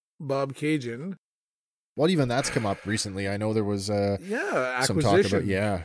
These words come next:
Speaker 2: So going to
Speaker 1: Rogers.
Speaker 2: Rogers,
Speaker 1: Which,
Speaker 2: yeah.
Speaker 1: which, again, good for them, right? I, I, I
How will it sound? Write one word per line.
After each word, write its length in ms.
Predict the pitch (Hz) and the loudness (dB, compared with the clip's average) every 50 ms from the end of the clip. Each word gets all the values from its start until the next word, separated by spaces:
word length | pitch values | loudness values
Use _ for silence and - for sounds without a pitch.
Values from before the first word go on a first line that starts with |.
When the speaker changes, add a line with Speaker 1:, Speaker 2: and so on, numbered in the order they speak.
| - - | -10 -14
Speaker 2:
So 800 | - - - - 104 101 101 101 101 98 101 101 101 101 101 90 90 85 - _ _ _ _ _ _ _ _ _ 104 | -10 -6 -4 0 0 2 2 2 2 2 2 0 0 0 -2 -4 -8 -14 -18 _ _ _ _ _ _ _ _ _ -6
going 380 | 104 110 110 110 120 127 135 131 | -4 -2 -2 0 -2 -2 -4 -6
to 540 | - - - 131 131 131 131 131 131 131 139 | -6 -6 -4 -2 0 0 0 0 0 0 0
Speaker 1:
Rogers. 440 | 147 190 247 185 127 95 82 80 | -2 -2 -4 -6 -8 -10 -8 -6
Speaker 2:
Rogers, 600 | 82 82 82 98 139 160 123 95 82 80 76 71 78 | -6 -6 -4 -4 -4 -4 -4 -4 -6 -6 -8 -8 -8
Speaker 1:
Which, 80 | 78 | -4
Speaker 2:
yeah. 320 | 80 92 - 110 87 80 80 78 | -2 -2 -2 -2 -4 -6 -8 -4
Speaker 1:
which, 220 | 82 165 165 165 190 | -4 -4 -4 -4 -4
again, 300 | 160 143 135 131 143 143 | -4 -4 -4 -4 -4 -6
good 280 | 123 135 160 165 147 | -4 -4 -4 -4 -4
for 140 | - - 131 | -6 -6 -6
them, 260 | 117 113 117 117 113 | -6 -6 -6 -8 -8
right? 260 | 113 113 123 135 147 151 - | -6 -6 -6 -6 -6 -8 -8
I, 40 | 127 139 139 139 - | -10 -10 -8 -6 -6
I, 40 | |
I 20 | 156 | -6